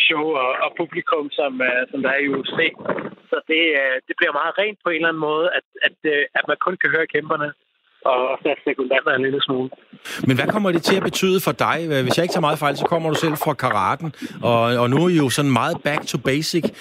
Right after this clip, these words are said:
Speaker 2: Hvad, hvad kommer det til at betyde, at man ikke har det, det støjgitter, som, som der normalt er?
Speaker 1: For mig betyder det ikke det store.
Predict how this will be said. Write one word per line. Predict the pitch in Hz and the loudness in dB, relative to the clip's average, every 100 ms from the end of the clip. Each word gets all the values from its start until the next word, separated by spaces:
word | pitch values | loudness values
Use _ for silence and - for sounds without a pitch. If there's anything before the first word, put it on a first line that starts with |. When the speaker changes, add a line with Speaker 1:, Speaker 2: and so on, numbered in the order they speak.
| - - - | -10 -2 0
Speaker 2:
Hvad, | 160 165 | 2 0
hvad | 180 | 0
kommer | 214 180 | 0 0
det | 156 | 0
til | 185 | -2
at | 190 | -2
betyde, | 180 - 190 190 170 - - | -2 2 4 4 2 0 0
at | 139 | 2
man | 139 | 0
ikke | 160 170 | 0 0
har | 147 | -2
det, | 160 - | -4 -4
det | 165 - | -2 2
støjgitter, | 135 165 185 185 156 117 - | 2 2 0 -2 -2 -2 0
som, | 139 123 120 | 2 2 2
som | 135 | 2
der | 123 123 | 2 2
normalt | 135 165 151 | 0 -2 -6
er? | - - - - - - _ - - - _ - - - - | -8 -6 -4 -4 -4 -8 _ -8 -6 -6 _ -20 -6 0 2
Speaker 1:
For | 165 165 | 2 0
mig | 208 226 | 0 -2
betyder | - 220 196 | -2 0 2
det | 165 | 0
ikke | 165 196 | -2 -4
det | - | -2
store. | 165 151 | 0 0